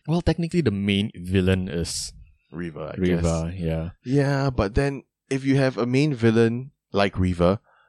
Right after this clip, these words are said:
Speaker 2: and then you have a secondary villain like Vader, it makes Reva look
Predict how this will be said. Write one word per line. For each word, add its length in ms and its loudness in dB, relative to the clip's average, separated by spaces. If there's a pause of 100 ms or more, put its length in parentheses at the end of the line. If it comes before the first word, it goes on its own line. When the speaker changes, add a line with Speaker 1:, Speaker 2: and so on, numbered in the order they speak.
(220)
Speaker 2:
and 120 2
then 160 4
you 120 4
have 240 2
a 100 2 (100)
secondary 600 -2
villain 280 -4
like 180 -12
Vader, 360 -10 (840)
it 80 -4
makes 220 0
Reva 240 4
look 220 4